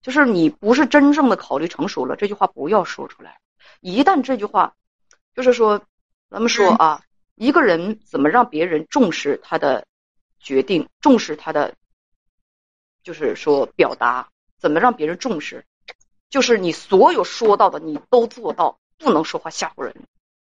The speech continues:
Speaker 1: 那真是做到一口唾沫一个钉。我，我，我，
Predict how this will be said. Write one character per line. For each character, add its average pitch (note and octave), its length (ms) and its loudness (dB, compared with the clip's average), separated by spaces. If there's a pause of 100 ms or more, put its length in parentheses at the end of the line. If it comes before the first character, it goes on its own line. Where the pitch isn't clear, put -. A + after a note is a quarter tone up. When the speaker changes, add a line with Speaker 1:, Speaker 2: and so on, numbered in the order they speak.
(1400)
Speaker 1:
那 B3 100 -14
真 C#4 240 2
是 C#4 120 -2
做 B3 180 4
到 G#3 100 2
一 B3+ 100 -6
口 D#3+ 140 -4
唾 G#3 140 -8
沫 F3 80 -2
一 D3+ 100 0
个 - 80 -4
钉。 D3 220 -4 (300)
我， F#3 140 0
我， - 180 2
我， F#3 200 2